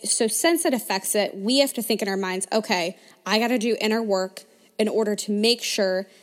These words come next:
that I can have a higher level of self-worth," because higher level of self-worth directly correlates to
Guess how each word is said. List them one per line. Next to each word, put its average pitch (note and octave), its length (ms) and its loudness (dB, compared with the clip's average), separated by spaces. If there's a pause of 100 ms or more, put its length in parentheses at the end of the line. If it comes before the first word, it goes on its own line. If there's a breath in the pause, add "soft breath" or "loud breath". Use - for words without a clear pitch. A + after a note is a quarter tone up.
that G#3 100 2
I G#3+ 80 2
can G#3 140 -4
have C4+ 400 -2
a A3+ 40 -4
higher G#3 360 0
level F#3 320 -2
of F3 120 -6
self-worth," - 800 0 (380 soft breath)
because A#3 320 2 (280)
higher A#3+ 380 2
level G#3+ 260 2
of G3 80 0
self-worth G#3 680 0 (840 soft breath)
directly G#3+ 580 4
correlates G#3 880 2
to G3 360 2